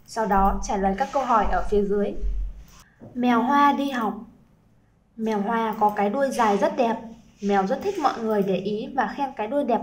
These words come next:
của mình. Đang vui mừng thì mẹ Mèo Hoa nói mai phải đến trường. Mèo Hoa sợ mọi người sờ vào, làm xấu cái đuôi, liền hỏi mẹ,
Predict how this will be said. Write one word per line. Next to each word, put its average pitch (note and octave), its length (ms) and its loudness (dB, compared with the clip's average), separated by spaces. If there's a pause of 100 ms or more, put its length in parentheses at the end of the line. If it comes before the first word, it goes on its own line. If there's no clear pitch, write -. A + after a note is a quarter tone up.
của G3 80 0
mình. G3 260 2 (840)
Đang B3 200 0
vui C4 160 0
mừng A3+ 360 0 (260)
thì C4+ 180 -4
mẹ A#3 220 -2
Mèo A3+ 240 -4
Hoa C#4 200 0
nói A#3 300 0 (100)
mai C4+ 260 -2
phải G#3 160 0
đến F#3+ 240 -2
trường. A3 340 -2 (920)
Mèo B3+ 220 2
Hoa C#4+ 360 6
sợ C4+ 200 6
mọi A#3+ 160 -2
người A#3 180 0
sờ A#3+ 260 4
vào, A3+ 340 2 (320)
làm A3 280 -2
xấu A3 200 0
cái G#3+ 180 -4
đuôi, C#4+ 400 0 (240)
liền B3+ 200 2
hỏi A#3 220 2
mẹ, A#3 360 0